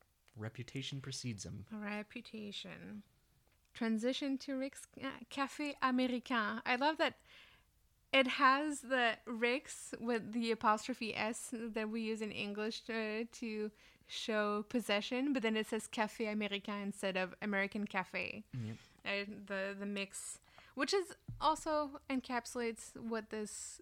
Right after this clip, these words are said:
Speaker 2: place looks like and feels like entirely, because you hear so many different languages. There's Spanish, there's Italian, there's French, there's German, there's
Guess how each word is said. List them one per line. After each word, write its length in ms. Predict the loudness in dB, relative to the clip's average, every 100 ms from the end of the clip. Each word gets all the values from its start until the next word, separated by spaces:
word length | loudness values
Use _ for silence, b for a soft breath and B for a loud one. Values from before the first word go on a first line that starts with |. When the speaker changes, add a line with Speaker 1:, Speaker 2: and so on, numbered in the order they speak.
| -20 -12
Speaker 2:
place 680 | -6 -4 -4 -6 -8 -10 -14 b b b b
looks 360 | 0 0 0 -2
like 220 | -2 -2
and 160 | -4 -4
feels 360 | -4 -2 -2 -4
like 340 | -4 -4 -8 -6
entirely, 580 | -4 -2 -2 -2 -4 -6
because 680 | -6 -4 -4 -4 -6 -10 -18 b b b b -4
you 180 | 2 4
hear 220 | 4 4
so 180 | 2 0
many 240 | 0 -2
different 340 | -2 -4 -4 -4
languages. 540 | -4 -4 -4 -6 -6 -6
There's 280 | -4 -4 -6
Spanish, 680 | -12 -4 -2 -2 -2 -4
there's 500 | -6 -6 -6 -8 -10 -10
Italian, 640 | -8 -2 0 0 -2 -4
there's 240 | -4 -6 -6
French, 440 | -2 0 0 -4 -8
there's 380 | -4 -4 -6
German, 520 | -6 -2 0 0 -2 -2
there's 400 | -2 -2 -6